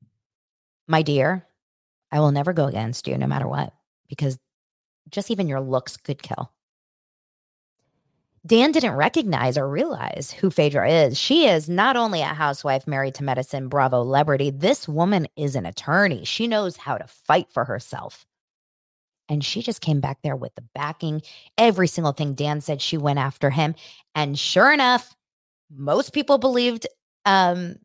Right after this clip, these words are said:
Phaedra because Phaedra is likable. Most people are already skeptical about Danny, Danny boy.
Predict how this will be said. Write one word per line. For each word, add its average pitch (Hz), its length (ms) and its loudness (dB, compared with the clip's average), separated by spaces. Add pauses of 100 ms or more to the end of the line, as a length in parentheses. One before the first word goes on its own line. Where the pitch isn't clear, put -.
(160)
Phaedra 156 480 2
because 156 240 -6
Phaedra 160 280 0
is 156 120 -4
likable. 156 920 -8 (400)
Most 208 220 0
people 196 180 4
are 175 200 6
already 349 340 2
skeptical 165 960 0 (460)
about 147 580 4 (920)
Danny, 190 460 0 (160)
Danny 208 300 2
boy. 120 400 -2